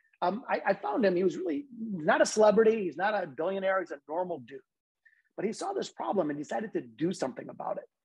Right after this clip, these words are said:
So he invents something called the ballot bin, which basically encourager-,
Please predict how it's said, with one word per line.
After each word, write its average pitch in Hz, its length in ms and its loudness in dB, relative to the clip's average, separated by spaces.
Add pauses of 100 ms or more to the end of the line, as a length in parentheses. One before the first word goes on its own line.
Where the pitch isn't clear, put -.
(300)
So 214 160 0
he 233 40 6
invents 208 380 4
something 185 400 2
called 160 240 2
the 127 160 -4 (200)
ballot 233 360 4 (240)
bin, 135 220 -4 (500)
which - 180 -2
basically 262 380 2
encourager-, 185 680 4